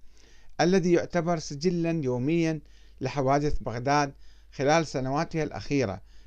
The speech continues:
كعاصمة للعباسيين، أنه كانت تندلع اشتباكات طائفية، وكان الدوادار الصغير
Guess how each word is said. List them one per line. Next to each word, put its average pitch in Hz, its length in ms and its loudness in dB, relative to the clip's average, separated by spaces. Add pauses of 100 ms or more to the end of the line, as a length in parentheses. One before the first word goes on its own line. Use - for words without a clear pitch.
(120)
كعاصمة 120 500 -2
للعباسيين، 107 880 -2 (540)
أنه 208 300 4
كانت 202 400 0
تندلع 190 480 4 (480)
اشتباكات 165 680 2
طائفية، 139 800 0 (720)
وكان 165 340 2
الدوادار 143 580 4
الصغير 135 540 2